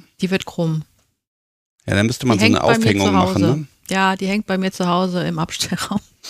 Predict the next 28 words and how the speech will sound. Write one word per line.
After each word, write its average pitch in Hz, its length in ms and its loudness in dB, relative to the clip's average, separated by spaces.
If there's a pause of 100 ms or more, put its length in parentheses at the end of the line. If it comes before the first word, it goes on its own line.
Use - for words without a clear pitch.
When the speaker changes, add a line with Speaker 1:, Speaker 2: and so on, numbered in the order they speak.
(160)
Speaker 2:
Also 110 140 0
ich 117 100 -2
kenne 143 200 0
so 170 80 2
einen 127 100 2
Mod, 147 180 2
dass 160 140 -2
man 139 120 0
im 127 140 -2
Deckel 165 300 0
da 156 100 2
nochmal 135 220 2
so 131 60 -4
einen 123 160 0
Haken 151 280 0
reinschraubt, 110 640 0
dass 135 140 -2
man 131 140 0
dann 123 120 0
solche 120 380 0
Hängesachen 123 640 0
quasi 120 360 0
im 127 120 -4
Deckel 120 520 -2
aufhängt. 98 520 -2 (1120)
Speaker 1:
Ich - 160 -12
hatte 240 240 0
damals 233 420 -6